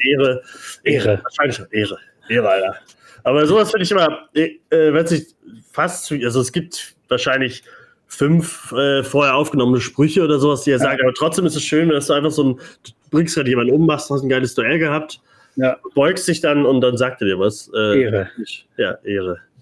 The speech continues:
Speaker 1: Ehre. Ich bin sehr, ich bin, äh, sehr u-, unehrenhaft in diesem Spiel geworden.
Speaker 2: <laughs> Ich habe das nur einmal gemacht und dann begehe ich immer.
Speaker 1: Nee, das nicht, aber ich bin, äh, was Samurais halt nicht machen, sind halt, dass sie wie Shinobis sind und Leute von hinten abmurkseln.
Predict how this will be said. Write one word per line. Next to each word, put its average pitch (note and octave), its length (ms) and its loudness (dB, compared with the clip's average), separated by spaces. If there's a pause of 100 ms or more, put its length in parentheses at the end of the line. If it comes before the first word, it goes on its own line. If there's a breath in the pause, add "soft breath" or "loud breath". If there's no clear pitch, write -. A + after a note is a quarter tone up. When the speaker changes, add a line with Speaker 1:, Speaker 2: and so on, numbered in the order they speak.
(180)
Speaker 1:
Ehre. - 640 0
Ich - 80 -20
bin F#3+ 180 2
sehr, E3 320 4
ich D3+ 240 2
bin, C3 340 4
äh, A#2+ 220 4
sehr A#2+ 240 2
u-, C3+ 220 4
unehrenhaft A2+ 760 0
in G2+ 100 -18
diesem G2 120 -8
Spiel - 240 -2
geworden. - 440 -2
Speaker 2:
<laughs> - 60 -14
Ich - 80 -2
habe F#3+ 180 4
das E3 200 2
nur E3+ 120 4
einmal D3+ 280 2
gemacht C#3 460 2
und D#3+ 120 0
dann F3+ 160 4
begehe F#3 300 0
ich D3+ 80 -8
immer. C3+ 340 0 (280 loud breath)
Speaker 1:
Nee, F#3+ 140 6
das G#3+ 120 4 (200)
nicht, D3 140 0
aber D3+ 200 4
ich C#3+ 120 -2
bin, D3+ 380 2
äh, C3 180 2
was B2+ 180 2
Samurais D3 380 2
halt D3 120 2
nicht D3 140 0
machen, D3 260 0
sind B2 220 -4
halt, A#2+ 240 0
dass A#2+ 180 -4
sie A#2 180 -2
wie B2+ 140 -2
Shinobis C3+ 560 0
sind A#2 300 -4 (920 loud breath)
und A#2+ 120 0
Leute A#2+ 280 0
von A#2 160 -2
hinten B2+ 240 0
abmurkseln. A#2 760 -2